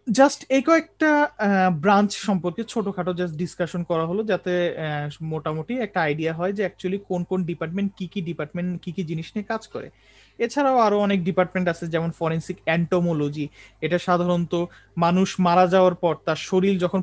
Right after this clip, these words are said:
পচন শুরু করে, তখন অনেক সময় আহ, তার শরীরে পোকামাকড়,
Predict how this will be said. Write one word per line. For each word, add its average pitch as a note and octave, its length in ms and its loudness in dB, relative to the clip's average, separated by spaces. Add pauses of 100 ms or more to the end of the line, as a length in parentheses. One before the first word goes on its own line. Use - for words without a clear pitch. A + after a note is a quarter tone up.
পচন G3+ 300 2
শুরু F#3+ 260 -2
করে, F3 200 0
তখন E3 300 -2
অনেক F3 220 -2
সময় F3+ 400 -2 (500)
আহ, D3 300 0
তার D#3+ 100 0
শরীরে G3+ 420 6
পোকামাকড়, G#3 800 4